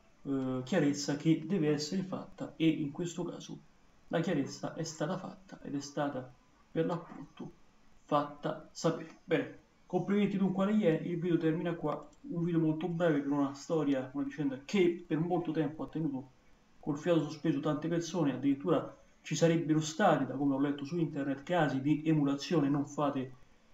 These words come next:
non emulate chi fa questa Blue Whale Challenge, totalmente inutile, pensate alla vostra vita, pensate alla vostra esistenza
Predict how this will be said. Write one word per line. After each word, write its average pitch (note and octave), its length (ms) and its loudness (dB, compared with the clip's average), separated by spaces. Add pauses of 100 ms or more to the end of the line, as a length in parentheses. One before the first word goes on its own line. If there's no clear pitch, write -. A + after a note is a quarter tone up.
(320)
non F3 140 6
emulate E3 540 6
chi - 140 -12
fa D3+ 280 0
questa C3 240 -2
Blue C#3 140 4
Whale D3+ 160 4
Challenge, F3 600 -4
totalmente D3 460 0
inutile, D#3+ 300 0
pensate C#3+ 460 -4
alla C3 100 -4
vostra C#3 260 -6
vita, C#3+ 220 0
pensate C3+ 240 -6
alla C3 160 -4
vostra C3+ 240 -8
esistenza - 540 -12